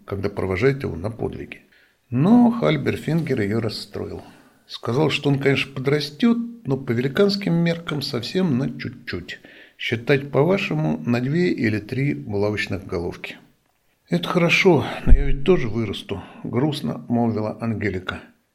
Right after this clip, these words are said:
«Считать, по-вашему, на десять или двенадцать вальдменхенов». «Что ж», сказал он, «если ты станешь такой огромной, значит, я буду любить тебя еще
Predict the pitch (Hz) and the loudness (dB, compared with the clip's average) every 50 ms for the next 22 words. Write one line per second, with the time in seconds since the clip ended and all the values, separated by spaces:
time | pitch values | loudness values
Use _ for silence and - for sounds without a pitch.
0 | _ _ - - - - - 139 131 139 - 143 143 165 175 160 - - 156 147 | _ _ -8 -8 -4 0 0 0 0 0 -2 0 2 2 2 0 0 -2 0 0
1 | 147 143 143 143 - - - - 110 120 123 120 117 123 151 165 - - - 117 | 0 -2 -4 -6 -12 -14 -8 -4 -2 0 0 -2 -2 -2 -2 -2 -4 -4 -8 -10
2 | 113 - - - - 107 107 104 101 98 98 101 107 113 120 120 117 - - - | -10 -10 -10 -8 -8 -6 -8 -8 -8 -6 -4 -2 0 0 0 0 -2 -6 -10 -12
3 | - 110 107 - - - - 92 98 101 - - - - - - - - - 82 | -10 -10 -10 -10 -12 -12 -10 -8 -8 -8 -10 -10 -10 -10 -10 -10 -12 -12 -12 -14
4 | 80 - - - - _ _ _ - _ _ _ _ _ _ _ _ _ _ _ | -14 -16 -18 -20 -20 _ _ _ -20 _ _ _ _ _ _ _ _ _ _ _
5 | _ _ _ _ _ _ _ _ - - - - 240 226 - - - - - - | _ _ _ _ _ _ _ _ -14 -4 2 2 2 2 2 -2 -6 -8 -14 -8
6 | - 113 101 104 110 110 107 98 101 95 - - - 147 139 175 151 - - 117 | -6 -4 0 0 2 2 2 0 -2 -4 -10 -14 -4 0 0 0 0 0 -4 -6
7 | - - 104 - - - 147 135 120 107 117 - - - 104 98 - - 131 117 | -4 -4 -8 -8 0 2 2 2 4 2 -2 -6 -6 -6 -8 -8 -2 0 0 0
8 | 101 92 92 95 117 123 160 190 202 196 190 190 190 185 185 190 190 - - - | 0 -2 -2 -4 -2 -2 0 2 2 2 2 2 2 2 0 0 -2 -6 -10 -12
9 | - 104 101 135 156 160 - - - - - - 113 95 95 95 92 92 90 95 | -10 -4 -4 -2 -2 -2 -4 -6 -8 -10 -12 -12 -12 -10 -10 -8 -8 -8 -6 -6
10 | 101 110 - - - - 107 101 110 110 98 107 101 - - - - - - - | -6 -6 -8 -10 -10 -12 -10 -8 -8 -8 -6 -8 -8 -8 -8 -8 -8 -10 -12 -12